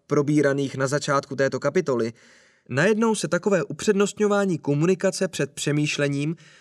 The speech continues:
stane docela znepokojivým. Vyhýbáme-li se samotě, především se tím připravujeme o její výhody, schopnost vyřešit složité problémy, uklidnit se, dodat si odvahy i posilovat vztahy.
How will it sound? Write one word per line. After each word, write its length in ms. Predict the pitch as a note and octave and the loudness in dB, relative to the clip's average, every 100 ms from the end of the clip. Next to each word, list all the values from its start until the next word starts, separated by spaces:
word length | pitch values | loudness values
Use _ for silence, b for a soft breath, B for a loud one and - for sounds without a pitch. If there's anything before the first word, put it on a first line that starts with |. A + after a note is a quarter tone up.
| - | -16
stane 280 | - A3 G#3 | 0 2 4
docela 360 | G3 G3+ F#3 | 2 2 2
znepokojivým. 880 | C#3+ D3+ E3+ D#3+ C3+ B2 G2+ G2 F2 - _ _ _ _ | 2 0 0 0 2 2 -2 -6 -8 -14 _ _ _ _
Vyhýbáme-li 720 | B2 E3+ G#3+ G3+ G3+ G3 G3 | -2 2 4 4 4 4 2
se 140 | F#3+ E3+ | 2 -2
samotě, 580 | - E3 G3+ - A2+ G2+ | 0 0 0 0 0 0
především 580 | - F3+ A3+ A#3 G#3+ | -2 0 0 0 -2
se 160 | G3+ G3 | 0 0
tím 220 | F#3+ E3+ | 2 -2
připravujeme 800 | - F3+ F3 F#3+ F3 F#3 F3+ F3 | 0 -2 0 0 2 2 2 0
o 120 | - | 0
její 240 | D3 D#3 C#3 | 0 0 0
výhody, 520 | D3 C#3+ C#3+ A#2+ D2+ b b b b | -2 0 0 -2 -6 b b b b
schopnost 720 | - - F#3 F#3 F#3 F#3 - | -12 -2 -2 0 0 -2 -6
vyřešit 460 | C3 D3 D#3 - D3+ | -2 0 0 -2 -6
složité 440 | - C3 C3 F2 | -4 -4 -4 -6
problémy, 600 | - C3 D3+ D#3+ D3+ D3+ D3+ b _ | -4 -4 -2 0 -2 -4 -6 b _
uklidnit 580 | C#3+ C#3+ D#3 C#3 D3 D3 | -6 2 0 2 -2 -4
se, 300 | - C#3 C3 _ | -2 -2 -2 _
dodat 280 | C3 C3+ C3 | 0 0 0
si 120 | - | -4
odvahy 420 | C3 B2+ B2+ C3 | -2 0 0 0
i 180 | B2+ A#2+ | -2 -6
posilovat 640 | - C3 - B2+ A#2 A2+ - | -6 -6 0 0 0 -4 -6
vztahy. 480 | - B2+ B2 B2 | -6 -4 -4 -4